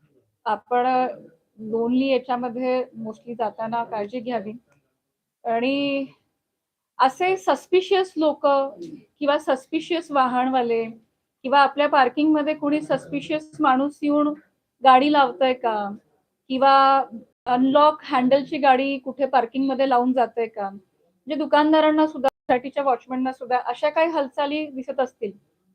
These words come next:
तर आपल्या लोकल पोलीस स्टेशनला सांगा, कारण आपण जर इन्फॉर्मेशन दिली तर हे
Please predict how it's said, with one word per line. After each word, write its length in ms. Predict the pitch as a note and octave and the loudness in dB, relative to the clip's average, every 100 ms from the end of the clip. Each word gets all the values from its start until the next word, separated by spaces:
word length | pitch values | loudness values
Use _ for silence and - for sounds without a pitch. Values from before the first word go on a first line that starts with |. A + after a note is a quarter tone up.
| - | 0
तर 40 | |
आपल्या 240 | C#4 C#4 E4+ | 2 4 2
लोकल 280 | D4 D#4+ E4 | 2 0 -2
पोलीस 240 | D#4+ D4+ | -2 -6
स्टेशनला 460 | D4+ C4+ C4+ C4+ C4 | -8 -8 -2 -2 -2
सांगा, 260 | A3+ - - _ _ _ _ B3+ | -6 -10 -20 _ _ _ _ 0
कारण 200 | C4+ D4+ - | 2 0 2
आपण 460 | B3+ - C#4+ D#4 | 2 2 2 2
जर 120 | D#4+ | 2
इन्फॉर्मेशन 680 | D#4+ C#4 D#4 D#4 D4 F4 D#4+ | 0 0 0 0 -2 -2 -2
दिली 340 | D#4 C#4+ D#4 E4 _ - | 0 -2 -4 -8 _ -2
तर 100 | D4 | 0
हे 440 | C#4+ C#4+ D4 D4 | 0 0 0 -2